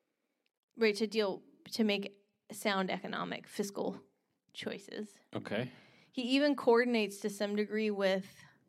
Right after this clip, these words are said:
Speaker 1: the social movement leaders, talks about this plan of, like, doing this, gets social movement leaders on board, um, and nonetheless protest blows up,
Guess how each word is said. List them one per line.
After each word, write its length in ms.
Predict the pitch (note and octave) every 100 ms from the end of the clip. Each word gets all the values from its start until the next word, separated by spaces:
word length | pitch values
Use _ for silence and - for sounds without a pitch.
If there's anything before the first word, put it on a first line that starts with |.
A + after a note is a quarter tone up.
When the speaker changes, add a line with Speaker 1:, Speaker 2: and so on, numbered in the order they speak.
| -
Speaker 1:
the 80 | G3
social 360 | G#3 G3+ G3+
movement 360 | G3 F#3+ F#3+ F3
leaders, 560 | F3 G3+ B3+ B3 - _ _ _ _ _ _ _ _ -
talks 340 | G3+ G3+ G3+
about 320 | F#3+ F#3 F3+
this 180 | F#3+ G3
plan 580 | - G#3 G3+ G3 F#3+ F3+
of, 280 | F3+ F#3 -
like, 300 | F#3 F#3 -
doing 320 | - G3 G3
this, 500 | F#3+ F#3+ G3+ G3+ - -
gets 260 | - G3+ - - -
social 280 | G3+ G3+ F#3+
movement 260 | F#3 F#3
leaders 300 | F#3 F3+ F3+
on 200 | F3 E3+
board, 440 | F3 F3+ F3+ F3 F3 - _ _ _ -
um, 540 | F#3+ F#3 E3+ E3 E3+ F3+ _ _ _
and 120 | G3+
nonetheless 640 | G3+ G3+ G3 F#3 F3+ F3+ -
protest 880 | - F#3 F#3 F3+ F3 - - - - _ _ _ _ _ _ _
blows 480 | F#3+ F#3+ F3+ F3 F#3
up, 260 | F#3 -